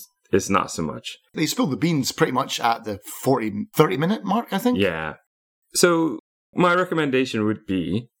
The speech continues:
Speaker 1: we've probably already given away more than you need and more than you should know. So what I would say is go into it knowing as little as possible.
Speaker 2: Yeah. Yeah, don't, don't read any reviews about it. If you don't, if you've never seen it before, definitely not, 'cause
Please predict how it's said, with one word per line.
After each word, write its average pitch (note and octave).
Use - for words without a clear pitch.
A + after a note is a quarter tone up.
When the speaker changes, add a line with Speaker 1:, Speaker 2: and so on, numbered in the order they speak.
Speaker 1:
we've B2+
probably D#3+
already C3
given A2
away G#2+
more G#2+
than G#2
you G2
need G2+
and G2
more G#2
than G2
you F#2
should G2+
know. C#3
So B2
what A#2
I C3
would A2+
say A#2
is G2+
go C3+
into C3+
it G#2
knowing G2+
as F#2
little F#2+
as E2
possible. E2
Speaker 2:
Yeah. G#2+
Yeah, -
don't, B2+
don't C3
read A#2+
any A2+
reviews G#2+
about G2+
it. -
If F2
you A2
don't, A#2
if C3
you've C#3
never E3
seen D3+
it C#3
before, G#2+
definitely A#2
not, G#2
'cause -